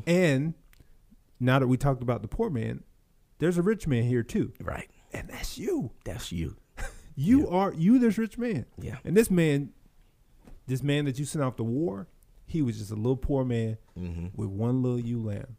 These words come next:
Speaker 2: Yeah.
Speaker 1: And you took that man's lamb.
Speaker 2: Yeah. And, and we're not talking about this part, but man, when he, when he says that, you know, God gave you all this stuff, he gave you the kingdom,
Speaker 1: Mm.
Speaker 2: gave
Speaker 1: Mm-hmm.
Speaker 2: you Israel and Judah, gave you, um, um, Saul's, uh, harem, all of those things, and then says,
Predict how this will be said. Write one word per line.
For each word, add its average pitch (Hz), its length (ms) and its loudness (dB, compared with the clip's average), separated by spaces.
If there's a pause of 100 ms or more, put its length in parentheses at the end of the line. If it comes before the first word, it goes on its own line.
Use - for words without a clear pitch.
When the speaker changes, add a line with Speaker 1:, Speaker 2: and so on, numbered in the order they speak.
Speaker 2:
Yeah. 101 180 -14 (480)
Speaker 1:
And 107 120 -10
you 104 80 -4
took - 220 -6
that 101 160 -8
man's 104 300 -10
lamb. - 160 -12
Speaker 2:
Yeah. - 440 -12
And, 87 160 -6
and 107 160 0
we're 120 80 6
not 104 200 2
talking 92 180 0
about 80 120 -2
this 82 120 -4
part, - 280 -6
but - 100 -10
man, 87 260 -2
when 85 120 -4
he, 82 200 -6
when 95 120 -8
he 98 60 -6
says 98 340 0
that, 85 140 -4 (440)
you 90 100 -6
know, 87 60 -8
God 90 260 -2
gave 87 160 -4
you 82 80 -4
all 98 220 -2
this 90 160 -4
stuff, - 200 -8
he - 60 -4
gave 90 280 -2
you 82 80 -4
the - 80 -12
kingdom, 104 580 -2
Speaker 1:
Mm. - 460 -14
Speaker 2:
gave 101 160 2
Speaker 1:
Mm-hmm. - 40 -2
Speaker 2:
you - 60 -4 (100)
Israel 92 240 0
and 92 100 -6
Judah, 104 380 2
gave 92 260 -2
you, 82 240 -4 (320)
um, 78 440 -8
um, 90 240 -10
Saul's, 92 640 0 (240)
uh, - 80 -4 (240)
harem, 104 480 2
all 127 160 0
of 120 80 -4
those 104 200 -2
things, 98 280 -4
and 87 120 -8
then 90 120 -6
says, 98 420 -6